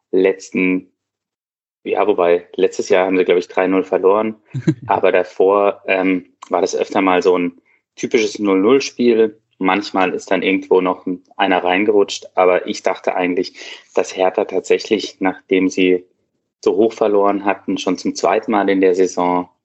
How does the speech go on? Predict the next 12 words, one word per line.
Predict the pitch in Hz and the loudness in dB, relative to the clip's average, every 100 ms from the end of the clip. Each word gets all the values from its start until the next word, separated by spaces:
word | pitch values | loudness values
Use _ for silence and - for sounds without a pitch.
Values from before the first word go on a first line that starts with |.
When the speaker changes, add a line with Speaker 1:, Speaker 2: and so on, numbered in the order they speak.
| _ | _
Speaker 1:
tatsächlich, | 87 - 90 - 92 90 - _ _ - - - - _ _ - | -4 0 0 2 0 0 -6 _ _ -20 -20 -20 -20 _ _ -6
ähm, | 95 92 92 - | 0 2 2 -2
komplett | - 95 90 90 90 | -6 -6 -2 -2 -2
die | 107 | -2
Schotten | - 92 - 90 | -2 -2 -2 -2
dicht | 104 - | -2 -2
machen. | - 95 - - | -2 -2 -4 -6
Und | 92 87 | -4 0
Dardai | 85 98 95 | 0 0 0
hat | 95 92 | -2 -4
das | |
ja | - | 0